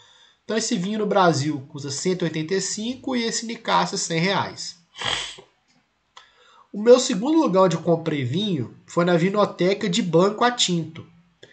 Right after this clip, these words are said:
Essa vinoteca, ela fica pertinho da feirinha. Vou mostrar pra vocês aqui, ó. A feirinha fica aqui, ó. A feirinha tá aqui, vocês podem ver, essa vinoteca fica em frente, ó. Ela fica,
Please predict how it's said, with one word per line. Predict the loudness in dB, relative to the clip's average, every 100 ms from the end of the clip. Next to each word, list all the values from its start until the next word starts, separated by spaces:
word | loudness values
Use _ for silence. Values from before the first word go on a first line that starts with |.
| -20 -20 -12
Essa | -2 -2 0 -2
vinoteca, | 0 -2 -2 -2 0 0 -2 -12 -4
ela | 0 0
fica | -2 -4 -6 -2 -2 -2
pertinho | -6 _ -2 -2 -2 -4 -6 -4 -4
da | -2
feirinha. | -2 0 -2 -2 -6 -8 -10 -16 _ -20 -20 -10
Vou | -6
mostrar | -4 -4
pra | 2 4
vocês | 4 0 -4
aqui, | -6 -6 -8
ó. | -8 -8 -16 _ _ _ -20 _ -10
A | -4
feirinha | -4 2 2 2 -2
fica | -6 -6 -6
aqui, | -6 -2 0
ó. | 0 -4 -14 _ _ _ _ _ _ _ _ _ _ _ _ _ _ _
A | -10
feirinha | -6 -4 -6 -2
tá | -2
aqui, | -2 -6 -6 -4
vocês | -6
podem | -4 0 0 2
ver, | 2 0 -2
essa | -4 -2 0 0
vinoteca | 0 0 -2 -2 -4 -4
fica | -6 -8 -8
em | -10
frente, | -2 0 0 0 -8
ó. | -12 -14 _ _ _ _ _ _ _ _ _
Ela | -6 -6
fica, | -2 -2 2 2 2 -6